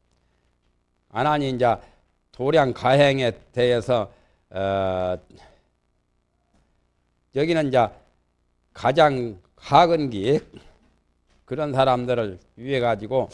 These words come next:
필요한 그런 수행에 필요한 것을 부처님께 묻는 겁니다. 아난이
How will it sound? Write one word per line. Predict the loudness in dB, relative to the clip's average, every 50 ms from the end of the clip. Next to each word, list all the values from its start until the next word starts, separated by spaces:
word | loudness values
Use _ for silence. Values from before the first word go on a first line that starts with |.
| -14 -20 -20 -20 _ _ _ _ _ _ _ _
필요한 | -10 -6 -4 -2 0 2 2 2 0 0 -4 -10
그런 | -10 -8 -8 -8 -8 -10 -14 _ _ _ _ _ _ _ _ _ _ _
수행에 | _ -20 -16 -8 -4 0 2 2 2 2 2 2 2 2 2 -2 -4 -12 _ _ _ _ _ _
필요한 | -16 -10 -4 0 2 2 2 0 -2 -4
것을 | -2 -2 0 2 2 2 2 0 -4 -10 -14 _ _ _ _ _ _ _ _ _ _ _ _ _ _ _ _ _ _ _ _ _ _
부처님께 | -20 -12 -6 -4 -4 -4 -4 -6 -6 -4 -2 -2 -2 -4 -6 -12 _ _ _ _ _ _ _ _ _ _
묻는 | -16 -12 -10 -8 -8 -8
겁니다. | -8 -10 -12 -8 -2 0 0 0 0 -4 -18 _ _ _ _ _ _ _ _
아난이 | -8 -4 0 0 0 0 0 -2 -6 -6 -10